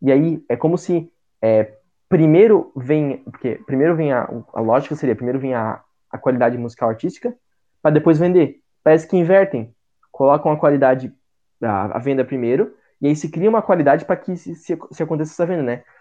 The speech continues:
Tanto que na, no final dos anos oitenta, as bandas tinham a obrigação de que todo disco tivesse uma balada pra que eles tocassem no rádio e vendessem.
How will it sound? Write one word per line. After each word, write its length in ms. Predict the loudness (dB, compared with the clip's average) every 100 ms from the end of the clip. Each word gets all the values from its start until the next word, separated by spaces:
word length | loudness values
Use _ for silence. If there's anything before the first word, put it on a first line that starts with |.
| _
Tanto 180 | -2 0
que 80 | -2
na, 120 | -2
no 160 | -4 _
final 160 | -4
dos 80 | -2
anos 120 | -4
oitenta, 280 | -4 -4 -6
as 60 | -6
bandas 280 | -4 -4
tinham 160 | -4 -4
a 40 |
obrigação 480 | 0 2 2 0 -6
de 80 | -6
que 80 | -2
todo 220 | 2 2
disco 260 | 0 -4 -4
tivesse 280 | -2 -2
uma 100 | -2
balada 440 | 0 2 2 -2 -6 _ _ _ _ _
pra 120 | -2
que 100 | 4
eles 180 | 2 2
tocassem 360 | 0 0 0
no 80 | -2
rádio 240 | -2 -2 0
e 40 |
vendessem. 520 | 0 2 2 0 -18